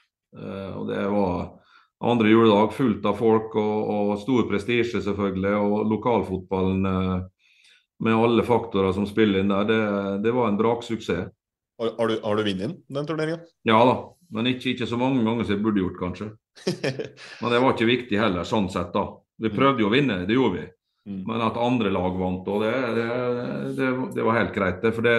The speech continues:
Speaker 1: det var jo en sunn rivalitet der, og det var jo mange som begynte å glede seg til andre juledagsturneringer når du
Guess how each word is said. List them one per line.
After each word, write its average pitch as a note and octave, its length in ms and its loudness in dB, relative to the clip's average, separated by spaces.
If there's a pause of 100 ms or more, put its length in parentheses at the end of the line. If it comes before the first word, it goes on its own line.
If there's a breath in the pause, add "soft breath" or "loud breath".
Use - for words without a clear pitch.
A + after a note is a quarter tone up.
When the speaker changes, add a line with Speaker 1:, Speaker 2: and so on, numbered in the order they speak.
Speaker 1:
det A#2 160 2
var A#2+ 180 2
jo F2+ 100 2
en F2+ 120 0
sunn A#2 260 4
rivalitet F#2 600 0
der, F2+ 100 -2
og G2+ 100 2
det A2+ 80 4
var A#2+ 180 4
jo F#2 120 4 (600 soft breath)
mange A#2+ 280 4
som G2+ 140 0
begynte B2+ 240 2
å - 20 -2
glede A2 300 4
seg G2 340 -2
til F#2+ 300 2
andre G#2 260 2
juledagsturneringer F#2 800 2
når F#2+ 140 -2
du G2 80 -2